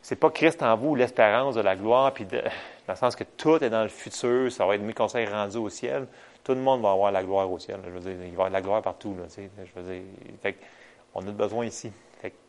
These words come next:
Christ en vous, l'espérance de la gloire ici. Fait qu'il habite en nous.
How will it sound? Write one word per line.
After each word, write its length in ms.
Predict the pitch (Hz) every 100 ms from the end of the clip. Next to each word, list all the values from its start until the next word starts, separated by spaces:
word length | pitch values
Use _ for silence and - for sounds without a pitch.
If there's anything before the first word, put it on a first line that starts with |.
| _ _ _ -
Christ 720 | 110 104 120 151 - - - _ -
en 180 | 110
vous, 280 | 101 101 123 -
l'espérance 640 | 107 120 - 107 104 120
de 60 | 104
la 120 | 95
gloire 300 | 92 104 110 107 -
ici. 320 | 110 - 113 - _ _ _ _ _ _ _ _ _ _ _ _
Fait 100 | 110
qu'il 360 | - - 113 98
habite 400 | 98 95 113 113 - _ _ _ -
en 220 | 101 104 101 _ _
nous. 260 | 92 95